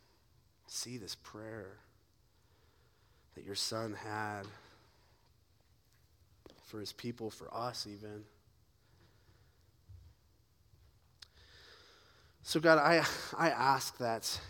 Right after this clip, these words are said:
in the ways that you want us to get to know you more through this prayer, that we would get to know you more.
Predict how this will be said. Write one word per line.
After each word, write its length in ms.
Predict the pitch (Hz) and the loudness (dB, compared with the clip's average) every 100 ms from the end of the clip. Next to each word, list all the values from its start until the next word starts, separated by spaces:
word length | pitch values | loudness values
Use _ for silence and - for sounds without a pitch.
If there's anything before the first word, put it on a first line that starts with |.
| - | -4
in 100 | 135 | 2
the 100 | 131 | 2
ways 460 | 123 135 151 160 | 4 4 6 4
that 120 | 147 131 | 0 0
you 140 | 131 | 2
want 240 | 127 131 | 2 2
us 160 | 127 - | 0 -4
to 140 | - | -6
get 180 | 104 117 | -4 -4
to 100 | - | -2
know 220 | 107 110 | 0 2
you 200 | 120 123 | 2 0
more 320 | 117 110 113 123 | 0 2 0 0
through 200 | 120 117 | -6 -8
this 160 | 113 | -8
prayer, 220 | - 123 | -6 -4
that 140 | 113 101 | -4 -2
we 160 | 113 | -2
would 280 | 117 120 123 | 0 2 2
get 160 | 113 104 | -2 -6
to 100 | 104 | -6
know 140 | 104 | -4
you 140 | 104 98 | -4 -6
more. 260 | 95 82 | -8 -12